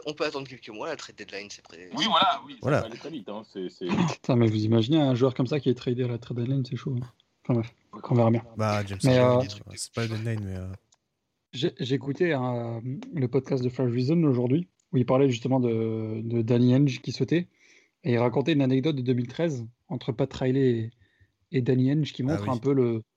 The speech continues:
Speaker 4: voilà, le rapport qu'ils avaient entre les deux, euh, ce rapport un peu conflictuel,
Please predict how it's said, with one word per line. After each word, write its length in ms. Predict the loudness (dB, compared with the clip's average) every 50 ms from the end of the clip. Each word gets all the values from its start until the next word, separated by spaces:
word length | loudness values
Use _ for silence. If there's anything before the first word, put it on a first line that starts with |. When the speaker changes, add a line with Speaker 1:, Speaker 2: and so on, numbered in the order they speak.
| _ _ _ _ _ _ -6
Speaker 4:
voilà, 140 | -2 -2 0
le 100 | 0 0
rapport 460 | 0 2 0 0 2 0 0 0 -2
qu'ils 220 | -6 -6 -2 -2
avaient 180 | -2 0 0 0
entre 240 | 0 -2 -6 -4 -2
les 100 | -2 0
deux, 440 | 0 0 2 2 0 0 -2 -6 -10
euh, 40 | -12
ce 160 | -12 -10 -8
rapport 340 | -4 -4 -4 -2 -2 -2 -2
un 40 | -2
peu 100 | -4 -6
conflictuel, 580 | -6 -6 -6 -6 -6 -6 -2 2 2 2 2